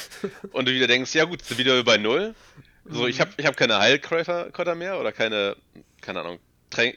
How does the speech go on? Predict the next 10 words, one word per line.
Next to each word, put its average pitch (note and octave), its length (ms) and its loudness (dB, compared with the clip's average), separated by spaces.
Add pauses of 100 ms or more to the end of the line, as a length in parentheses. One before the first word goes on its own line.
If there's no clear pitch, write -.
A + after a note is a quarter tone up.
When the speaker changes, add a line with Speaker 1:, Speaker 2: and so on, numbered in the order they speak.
Speaker 2:
kein, G#2+ 380 -6
kein G2+ 220 -2
Sake A#2+ 340 0
mehr D3+ 280 -6
zum B2+ 400 -18
Hochheilen. D#3 440 -6 (880)
Ja, F#2 220 0
was A2 160 -4
jetzt? - 340 -2 (580)
Speaker 1:
Mhm. C3 400 -14